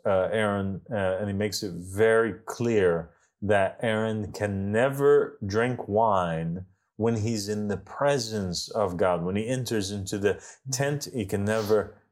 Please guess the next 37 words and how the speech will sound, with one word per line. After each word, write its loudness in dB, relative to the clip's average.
uh, 4
be -2
in 0
a -2
state 0
where 2
he -2
had -2
drunk -4
wine, 0
because 2
God 0
says -2
then, 0
uh, 4
it 0
would -2
cloud 2
his -2
judgment. -2
He -2
would -2
not 0
be -2
able -2
to -6
tell 2
the -2
clean -4
from -2
the -4
unclean, -2
the 0
holy 0
from -4
the -6
unholy. 0